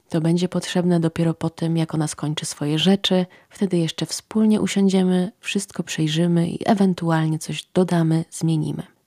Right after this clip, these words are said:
W związku z tym, mając zadanie wykonane w dziewięćdziesięciu procentach i wiedząc, że szefowa ma swój projekt do środy nadchodzącego tygodnia, poprosiłam o wolny poniedziałek.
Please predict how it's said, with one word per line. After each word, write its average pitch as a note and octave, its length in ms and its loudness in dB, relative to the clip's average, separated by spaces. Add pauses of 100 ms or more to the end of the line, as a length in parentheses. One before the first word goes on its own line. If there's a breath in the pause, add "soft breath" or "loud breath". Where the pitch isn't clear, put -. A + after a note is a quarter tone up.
(120)
W - 60 -6
związku A#3+ 380 2
z - 80 -4
tym, D3 180 0 (360)
mając A#3+ 320 6
zadanie E3+ 380 2
wykonane E3 500 0
w - 100 -20
dziewięćdziesięciu G3 760 2
procentach - 800 -6
i F#3+ 100 2
wiedząc, E3 580 -2 (120)
że - 160 0
szefowa D#3+ 460 0
ma E3 120 2
swój - 240 -4
projekt E3 480 -2
do E3 120 -4
środy D#3 320 0
nadchodzącego E3+ 760 -2
tygodnia, D#3+ 600 -6 (140)
poprosiłam G3+ 680 2
o D3+ 80 -2
wolny E3+ 380 4
poniedziałek. D3+ 800 -4